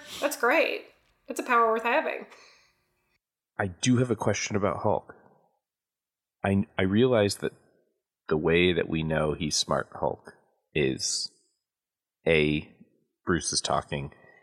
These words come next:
Speaker 2: and B, he's wearing glasses. Uh, but isn't the whole thing with Hulk that, like,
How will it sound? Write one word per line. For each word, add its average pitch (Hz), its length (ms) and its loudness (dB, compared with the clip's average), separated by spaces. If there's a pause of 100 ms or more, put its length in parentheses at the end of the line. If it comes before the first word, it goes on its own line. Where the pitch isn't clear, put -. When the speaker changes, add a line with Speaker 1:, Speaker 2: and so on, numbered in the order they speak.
(140)
Speaker 2:
and 78 180 -2
B, 80 260 2
he's 76 180 -6
wearing 73 240 0
glasses. 73 640 -4 (680)
Uh, 85 260 2 (520)
but 107 200 0 (1700)
isn't 127 280 -2
the 123 80 -2
whole 123 260 -2
thing 117 300 0
with 95 180 0
Hulk 98 400 -2
that, - 160 -2
like, - 360 -4